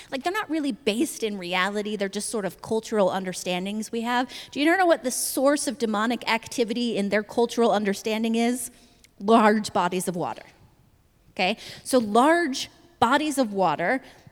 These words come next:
represent sort of chaos, destruction. We get on the sea 'cause we have to, 'cause we have to fish, but it is not a healthy, holy place. This is how the Jews felt.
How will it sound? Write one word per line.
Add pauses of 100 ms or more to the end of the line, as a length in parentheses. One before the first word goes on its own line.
represent
sort
of (960)
chaos, (720)
destruction. (840)
We
get
on
the
sea
'cause
we
have
to,
'cause
we
have
to
fish, (200)
but
it
is
not
a
healthy,
holy
place. (180)
This
is
how
the
Jews
felt.